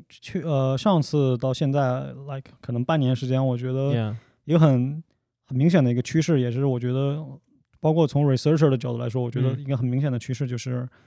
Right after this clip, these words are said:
Speaker 1: 所谓的 multi-model。
Speaker 2: 嗯。
Speaker 1: 我觉得上次我可能也谈论过了，就是说最开始大家发现这个，
Speaker 2: 嗯。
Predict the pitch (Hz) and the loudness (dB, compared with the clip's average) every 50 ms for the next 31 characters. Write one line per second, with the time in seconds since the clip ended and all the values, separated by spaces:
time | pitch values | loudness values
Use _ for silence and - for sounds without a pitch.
0 | _ _ _ _ _ - 127 131 127 127 127 131 131 127 131 123 123 123 127 127 | _ _ _ _ _ -8 -4 -2 0 2 2 0 0 0 0 0 0 0 0 -2
1 | 131 131 147 _ _ _ _ _ - 135 135 123 120 120 135 151 165 156 202 175 | -4 -6 -10 _ _ _ _ _ -10 -8 -8 -6 -2 0 2 2 2 2 2 0
2 | 156 - 151 135 135 131 131 131 120 - - 123 123 135 143 131 123 120 123 120 | 2 0 0 0 0 0 0 -2 -4 -6 -8 -6 -4 -4 -2 -2 -4 -4 -6 -6
3 | 123 123 107 127 127 127 - 180 131 123 156 165 156 - 120 117 123 - _ _ | -8 -6 -4 -4 -4 -4 -2 -2 0 0 0 0 -2 -4 -6 -8 -8 -10 _ _
4 | _ _ _ _ _ - 143 143 - 139 143 151 156 143 123 - 147 131 123 123 | _ _ _ _ _ -6 -6 -4 -2 0 0 2 2 0 0 -2 -2 -2 -2 -2
5 | 120 123 135 151 156 156 156 | -2 -4 -4 -8 -10 -14 -16